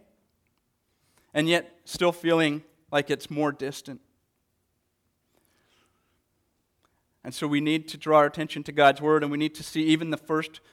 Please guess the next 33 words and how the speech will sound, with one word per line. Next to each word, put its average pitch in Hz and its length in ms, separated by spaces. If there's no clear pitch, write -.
two 175 220
words 156 480
in 147 220
verse 143 240
four. 151 500
Haggai 160 260
says, 147 380
"Yet 143 300
now." 127 400
Yet 170 460
now. 156 480
This 160 140
is 160 80
very 170 220
important. 165 440
He 160 60
sa-, 160 160
he 170 100
says, 160 220
"Listen, 170 220
even 196 340
if 190 140
you 190 100
feel 185 260
this 180 200
way," 160 160
listen, 170 280
what 175 120
does 175 80
he 185 100
say? 160 400
"Be 139 160
strong." 131 580